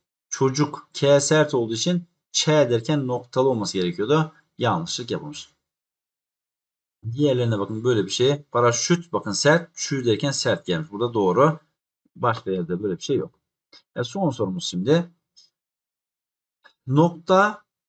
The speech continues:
hangisi yanlış kullanılmış? Bu pa-, parçada numaralanmış noktalardan hangisi yanlış kullanılmıştır? Bakalım şimdi.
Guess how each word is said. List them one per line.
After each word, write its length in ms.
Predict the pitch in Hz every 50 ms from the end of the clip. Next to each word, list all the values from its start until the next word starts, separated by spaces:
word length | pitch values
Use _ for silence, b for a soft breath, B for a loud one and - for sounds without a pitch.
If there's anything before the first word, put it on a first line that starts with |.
| _ _ _ _ _ _ _ _ _ _ _ _
hangisi 640 | _ 107 117 139 160 185 190 180 165 147 143 - 185
yanlış 380 | 175 165 151 147 147 147 143 143
kullanılmış? 500 | 131 110 104 110 127 147 151 - - -
Bu 40 | 139
pa-, 260 | 139 131 - - -
parçada 400 | - 131 123 123 123 - 127 117
numaralanmış 580 | 113 113 123 131 131 135 139 143 147 143 - 123
noktalardan 920 | 120 110 - - 107 104 98 98 98 101 104 113 131 147 165 180 180 165
hangisi 640 | 143 - - 131 147 151 147 131 120 117 - -
yanlış 580 | 143 123 120 117 120 120 120 117 131 143 - -
kullanılmıştır? 680 | - 104 95 92 85 80 78 - - - - 135 139 170
Bakalım 340 | 175 175 156 104 95 90
şimdi. 400 | - - 87 95 131 156 175 175